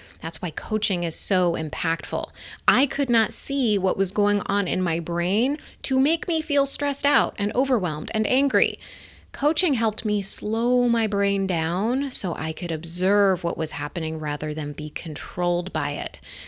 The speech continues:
Until we take responsibility for cleaning up our thoughts, we're never going to feel better. We will be stuck in a loop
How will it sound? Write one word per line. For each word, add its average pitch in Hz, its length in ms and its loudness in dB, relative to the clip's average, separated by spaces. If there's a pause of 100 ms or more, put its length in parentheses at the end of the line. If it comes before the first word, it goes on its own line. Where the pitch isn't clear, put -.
(400)
Until 226 480 2
we 240 160 0
take 233 300 -2
responsibility 180 800 0
for 160 160 -6
cleaning 180 460 -2
up 170 160 -4
our 147 100 -4
thoughts, 143 400 -6
we're 175 120 -4
never 175 480 0
going 170 240 -6
to 160 80 -6
feel 160 240 -6
better. - 340 -4 (300)
We 180 260 0
will 214 160 2
be 220 140 -2
stuck - 420 0
in 196 220 -2
a 214 160 0
loop 220 480 0